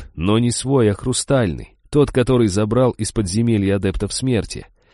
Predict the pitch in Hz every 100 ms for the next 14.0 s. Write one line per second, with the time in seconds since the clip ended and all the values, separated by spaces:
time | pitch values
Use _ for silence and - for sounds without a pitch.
0 | _ _ - 180 156 139 151 127 127 104
1 | 104 - 117 113 107 98 90 95 92 87
2 | 69 60 - - 85 - 90 90 85 80
3 | 90 110 - 127 123 - 76 76 80 -
4 | 82 76 87 90 80 - 67 73 92 120
5 | 143 67 - _ _ _ _ _ _ 73
6 | 67 95 107 82 - _ _ _ _ 71
7 | 76 104 120 - - 107 104 110 120 117
8 | - 117 110 104 - 104 98 107 - 120
9 | 87 - - 123 117 - 120 90 98 120
10 | 143 123 - - - - - 104 104 113
11 | 147 131 - 131 123 - 135 117 - -
12 | 107 113 123 110 80 123 120 107 98 95
13 | 82 104 92 90 85 78 85 85 76 -